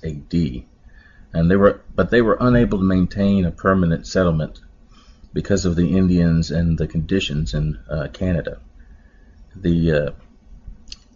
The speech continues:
the, their actions, though, were recorded in the saga of Eric the Red, and this report was generally discarded by science until relatively recently,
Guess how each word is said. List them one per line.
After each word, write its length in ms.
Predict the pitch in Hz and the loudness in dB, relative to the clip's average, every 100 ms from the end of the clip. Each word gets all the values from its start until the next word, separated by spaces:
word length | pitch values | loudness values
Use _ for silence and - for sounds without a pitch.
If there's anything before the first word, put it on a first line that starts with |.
| _ | _
the, 120 | 87 - 92 | -4 -2 4
their 180 | 104 | 6
actions, 460 | 82 110 135 87 85 | 6 4 2 0 2
though, 100 | 87 | 2
were 140 | 85 | 2
recorded 560 | 82 - 95 90 85 - | 0 0 0 0 0 -2
in 240 | 87 80 | -2 0
the 100 | 80 | -2
saga 400 | 76 87 85 82 | -4 0 0 0
of 100 | 78 | -2
Eric 280 | 76 73 71 | 0 -2 -2
the 80 | 73 | -4
Red, 400 | 85 90 - - - - - - - - - | 0 0 -2 -8 -20 -20 -20 -20 -20 -20 -10
and 260 | - 87 87 | -4 0 2
this 220 | 123 143 | 0 0
report 320 | 87 - 101 | -2 0 0
was 160 | 87 85 | 0 -4
generally 320 | 95 92 87 | 0 2 2
discarded 580 | 80 80 - 101 92 85 | -2 -4 2 4 4 0
by 140 | 80 | -4
science 760 | 85 - 104 98 87 - - - - | -4 -2 -2 -2 -4 -8 -12 -12 -10
until 420 | 104 107 131 123 | -8 -2 2 4
relatively 520 | 117 123 123 110 107 95 | 6 6 4 0 0 0
recently, 640 | 92 - 73 76 80 80 | 0 -2 -6 -6 -6 -6